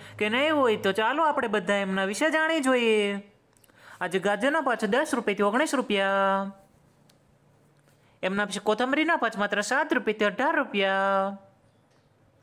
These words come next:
તેમના પછી સુરણનો હાઈએસ્ટ ભાવ છે ત્રીસ રૂપિયાથી અડતાલીસ રૂપિયા. એમના પછી બટાટાનો ભાવ છે માત્ર છ રૂપિયાથી બાર રૂપિયા.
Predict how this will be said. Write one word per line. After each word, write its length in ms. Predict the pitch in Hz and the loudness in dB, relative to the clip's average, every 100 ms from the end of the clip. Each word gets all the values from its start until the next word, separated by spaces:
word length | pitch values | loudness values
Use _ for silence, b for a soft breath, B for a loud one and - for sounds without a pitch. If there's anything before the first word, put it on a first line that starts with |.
| _ b b | _ b b
તેમના 200 | 202 202 | -2 -2
પછી 160 | 202 - | -2 0
સુરણનો 320 | 233 269 311 | 0 2 0
હાઈએસ્ટ 320 | 233 208 214 330 | 0 -2 -2 0
ભાવ 180 | 285 | 0
છે 80 | - | 0
ત્રીસ 280 | - 294 320 | 0 0 0
રૂપિયાથી 340 | 226 214 208 208 | -2 -2 0 0
અડતાલીસ 380 | 247 269 330 | 0 0 0
રૂપિયા. 840 | 247 220 202 196 196 196 196 202 202 - _ _ _ _ _ _ _ _ _ b b 196 | -2 -2 0 2 2 2 2 -2 -6 -16 _ _ _ _ _ _ _ _ _ b b -4
એમના 220 | 196 196 | -2 -2
પછી 160 | 202 | -2
બટાટાનો 400 | 202 202 254 311 320 | -2 0 0 0 0
ભાવ 140 | 247 | 0
છે 80 | 202 | -2
માત્ર 180 | 202 202 | 0 -2
છ 120 | 202 214 285 | -2 0 2
રૂપિયાથી 340 | 294 214 214 202 | 2 -2 -2 0
બાર 140 | 294 | 0
રૂપિયા. 680 | 311 254 196 190 190 190 190 | 0 -2 0 2 2 2 0